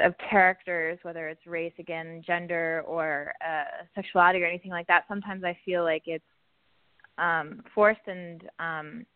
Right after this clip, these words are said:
I don't know, I feel like we're, we're right, like, you know, we're, I'm not a comic book writer, but they're, they're writers, and I feel like there's so many characters and so much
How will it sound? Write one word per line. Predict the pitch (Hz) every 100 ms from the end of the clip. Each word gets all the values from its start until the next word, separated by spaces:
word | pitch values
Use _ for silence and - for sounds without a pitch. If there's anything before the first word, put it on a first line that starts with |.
| -
I |
don't | 247
know, | 254
I |
feel | 202 285
like | 294 262
we're, | 285
we're | 240 269
right, | 233 247 -
like, | 220 208
you | 233
know, | 220 202 _ _
we're, | 170 190 180 160 180 202
I'm | 202
not | 175
a | 170
comic | 160 160 170
book | 156
writer, | 165 156 180
but | 208
they're, | 233 240 _ - - - -
they're | 233 226
writers, | 254 320 185 - 202 -
and | 180 185 185
I | - 196 196
feel | 226 208
like | 202 196
there's | 196 190
so | 208
many | 214 214
characters | 196 - 220 214 202 190
and | 180
so | 196
much | 196 -